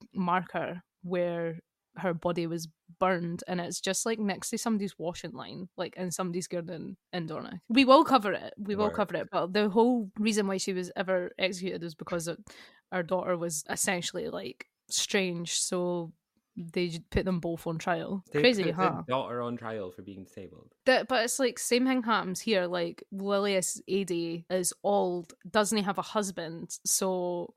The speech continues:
Speaker 1: a woman who's drunk just, a woman who's drunk and causing a ruckus in the middle of the town is getting shit. So she's like, "It was Lilias."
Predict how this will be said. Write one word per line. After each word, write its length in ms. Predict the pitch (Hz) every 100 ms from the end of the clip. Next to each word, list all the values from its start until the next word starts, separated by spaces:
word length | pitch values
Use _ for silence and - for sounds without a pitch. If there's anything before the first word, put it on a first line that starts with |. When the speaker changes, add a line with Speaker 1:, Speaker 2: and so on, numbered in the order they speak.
| -
Speaker 1:
a 100 | 202
woman 280 | 202 214
who's 240 | 196 202 160
drunk 340 | 202 196 165
just, 240 | 165 180 156
a 100 | 220
woman 280 | 240 294 285
who's 220 | 269 202
drunk 360 | 180 208 190 -
and 240 | 190 185
causing 340 | - 202 196 185
a 80 |
ruckus 400 | 175 190 - 190
in 100 | 185
the 60 | 175
middle 220 | 180 175
of 80 | 175
the 60 | 170
town 360 | - 175 165 -
is 160 | 185 165
getting 380 | - 196 180
shit. 420 | 185 - 208 156 - - _ _ _ _ -
So 120 | -
she's 220 | 208 220
like, 220 | 202 175 - - - _ _
"It 120 | 202
was 200 | 185 196 185
Lilias." 720 | 196 190 185 190 - -